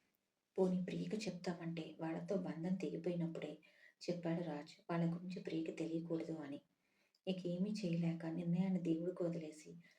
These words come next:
రాజ్ అభిప్రాయంతో ఏకీభవిస్తుంది సంధ్య. రాజ్ ఈ విషయం గురించి ప్రియతో మాట్లాడతాడు. మొదటి నుండి తెలిసిన వాళ్లే కావడంతో ప్రియకి ఇబ్బంది ఏమీ అనిపించదు.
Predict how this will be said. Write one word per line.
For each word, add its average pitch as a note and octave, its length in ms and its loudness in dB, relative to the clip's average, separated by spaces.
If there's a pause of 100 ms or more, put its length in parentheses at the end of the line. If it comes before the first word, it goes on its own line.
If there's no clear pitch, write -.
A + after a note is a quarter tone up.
(220)
రాజ్ F3 380 0
అభిప్రాయంతో E3 560 -2 (100)
ఏకీభవిస్తుంది D#3+ 840 -2
సంధ్య. D3 340 -6 (1900)
రాజ్ E3+ 360 -2
ఈ F#3+ 60 2
విషయం F#3+ 340 0
గురించి E3+ 320 2
ప్రియతో E3+ 360 0
మాట్లాడతాడు. D3+ 680 -4 (1500)
మొదటి F3 300 2
నుండి G3+ 260 2
తెలిసిన F3+ 380 0
వాళ్లే F3 280 2
కావడంతో D#3+ 560 -6 (520)
ప్రియకి F#3 320 4
ఇబ్బంది E3+ 380 0
ఏమీ F3 240 4
అనిపించదు. - 580 -4